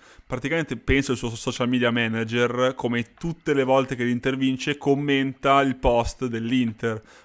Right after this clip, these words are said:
Però Eriksen era in campo in quel momento, <laughs> faceva straridere sta cosa, parentesi che dovevo dire.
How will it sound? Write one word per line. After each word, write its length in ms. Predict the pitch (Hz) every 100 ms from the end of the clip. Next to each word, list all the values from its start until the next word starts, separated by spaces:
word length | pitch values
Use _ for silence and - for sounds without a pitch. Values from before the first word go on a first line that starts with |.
| _
Però 160 | 143 143
Eriksen 320 | 143 143 131
era 160 | 113 120
in 140 | 117
campo 340 | 135 123 113
in 80 | 120
quel 160 | - 135
momento, 600 | 120 - 127 127 - 151
<laughs> 120 | 123 - 285 269 - 160 135 - 156 -
faceva 340 | 135 156 151
straridere 600 | - 156 147 139 117 117
sta 200 | - 127
cosa, 420 | - 113 120 117 123 _ - 151
parentesi 500 | - 123 135 131 120
che 60 | 120
dovevo 240 | 117 117
dire. 140 | 117